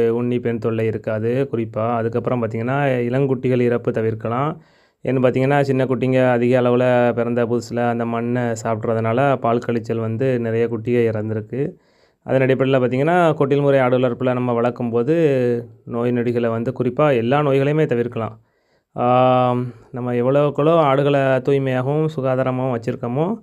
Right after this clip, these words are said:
அந்த அளவுக்கு வந்து ஆடுகளுக்கு வந்து நோயிலிருந்து ஆடுகளை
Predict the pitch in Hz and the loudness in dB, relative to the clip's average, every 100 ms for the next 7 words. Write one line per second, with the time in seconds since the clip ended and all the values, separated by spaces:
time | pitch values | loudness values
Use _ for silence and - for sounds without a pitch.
0 | _ _ _ _ _ 123 123 131 143 143 | _ _ _ _ _ -4 2 4 4 2
1 | 131 151 143 123 131 131 123 143 156 131 | 0 2 2 2 2 0 0 2 2 0
2 | 127 131 127 123 123 120 117 120 123 147 | 0 2 2 2 2 2 0 -2 2 2
3 | 131 113 120 120 | 2 2 0 0